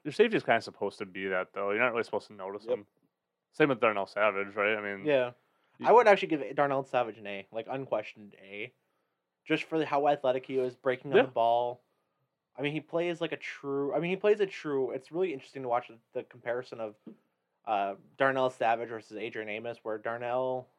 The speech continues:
Speaker 3: is more of a play downhill,
Speaker 1: Mm-hmm.
Speaker 3: you know, your true strong safety,
Speaker 1: Yep.
Speaker 3: getting in the mix of things, whereas Adrian Amos is just a true free safety playing over the top,
Speaker 1: Yeah.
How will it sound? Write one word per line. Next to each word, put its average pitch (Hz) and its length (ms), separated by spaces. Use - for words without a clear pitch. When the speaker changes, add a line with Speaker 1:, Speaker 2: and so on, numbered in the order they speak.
Speaker 3:
is 113 460
more 123 220
of 120 80
a 110 140
play 139 240
downhill, 127 800
Speaker 1:
Mm-hmm. 120 100
Speaker 3:
you 131 80
know, 135 40
your 123 160
true 135 440
strong 127 500
safety, 139 380
Speaker 1:
Yep. 151 200
Speaker 3:
getting 139 180
in 135 80
the 123 60
mix 123 240
of 131 80
things, 147 380
whereas 120 420
Adrian 131 340
Amos 120 260
is 113 100
just - 200
a 113 120
true 127 840
free 135 220
safety 120 480
playing 120 340
over 117 140
the 113 80
top, 117 480
Speaker 1:
Yeah. 196 120